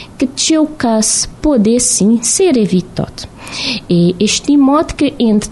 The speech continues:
trinta a cinquenta por cento de todo tipo de câncer podia ser prevenido adotando um estilo de vida saudável e de evitar a exposição a carcinogéneros ocupacionais,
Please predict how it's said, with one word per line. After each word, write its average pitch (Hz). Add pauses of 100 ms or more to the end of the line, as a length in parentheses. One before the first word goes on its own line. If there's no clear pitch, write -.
trinta 381
a 330
cinquenta 285
por 254
cento 190
de -
todo 440
tipo 226
de -
câncer 196 (120)
podia 302
ser 226
prevenido 233
adotando 226
um -
estilo 220
de 196
vida 185
saudável 165 (440)
e 359
de 330
evitar 302
a -
exposição 240
a 233
carcinogéneros 170 (380)
ocupacionais, 170